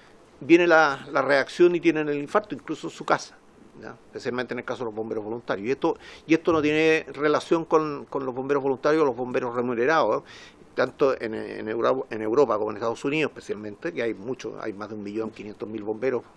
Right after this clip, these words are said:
eh, voluntarios, eh, el nivel de riesgo es el mismo, ¿ya? Incluso se aumenta un poquito más en los voluntarios porque, p-, por otros factores, digamos, ¿no? Que también tienen que ver con la alimentación y otras cosas.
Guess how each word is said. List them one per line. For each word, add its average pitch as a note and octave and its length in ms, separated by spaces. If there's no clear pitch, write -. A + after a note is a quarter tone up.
eh, F#2+ 280
voluntarios, A#2 540
eh, B2 280
el B2+ 120
nivel D3+ 200
de D#3 120
riesgo E3+ 260
es E3+ 40
el F3+ 40
mismo, - 220
¿ya? A#2+ 680
Incluso F#3+ 360
se F3+ 80
aumenta E3+ 260
un E3+ 80
poquito E3 240
más E3 140
en E3 80
los D3 80
voluntarios E3 440
porque, D#3+ 300
p-, - 800
por D#3 160
otros D#3+ 220
factores, A#2+ 420
digamos, G2 280
¿no? C#3 120
Que A2 80
también A2 240
tienen A2 240
que G#2+ 120
ver G#2+ 80
con G2+ 140
la F#2 60
alimentación G2 800
y - 20
otras A2+ 160
cosas. - 260